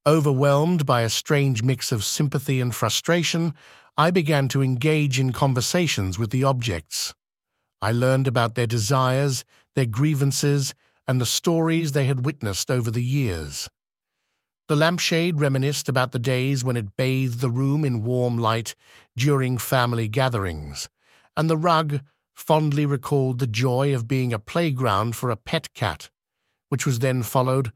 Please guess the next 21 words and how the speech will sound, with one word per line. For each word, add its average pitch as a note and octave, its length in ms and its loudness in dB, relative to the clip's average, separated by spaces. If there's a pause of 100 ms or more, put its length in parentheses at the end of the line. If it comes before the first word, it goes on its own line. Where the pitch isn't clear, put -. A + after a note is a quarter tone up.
(300)
by B2+ 180 2
a A#2 80 0
horrendous C3 600 0
story G2 600 -2 (360)
about A2+ 240 0
the A2 80 -8
cat's - 360 -2
claws F#2 720 -2 (320)
slowly C#3 600 0
tearing A#2+ 540 0
at F#2 220 -8
bits - 400 -4
and A#2+ 220 -2
pieces B2 400 0
of A2 100 -2
the A2+ 80 -6
corner. G#2 540 -4 (1040)
As B2+ 180 -2
the D3 80 2
night C3 260 2
progressed, B2+ 580 -2